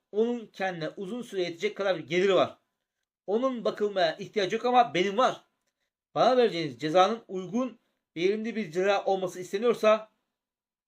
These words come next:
ancak Python'dan ücretsiz yemek yememe karar verilmelidir. Belki şimdi daha önce mahkeme karşısında yalvarıp yakarmalara karşı çıkışımda olduğu gibi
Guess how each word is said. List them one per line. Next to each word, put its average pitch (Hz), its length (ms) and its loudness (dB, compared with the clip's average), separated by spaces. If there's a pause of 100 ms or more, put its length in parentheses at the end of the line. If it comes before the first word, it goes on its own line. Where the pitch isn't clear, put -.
(440)
ancak 220 480 2 (320)
Python'dan 208 720 -2
ücretsiz 185 460 -8
yemek 190 260 -2
yememe 185 360 -2 (100)
karar 175 280 6
verilmelidir. 135 560 -4 (840)
Belki 196 320 0
şimdi 247 260 -6
daha 226 220 6
önce 214 140 2
mahkeme 220 360 -2
karşısında 180 340 0
yalvarıp 185 460 4
yakarmalara 196 500 0
karşı 190 400 0 (300)
çıkışımda 214 460 -4
olduğu 202 200 -2
gibi 208 320 -4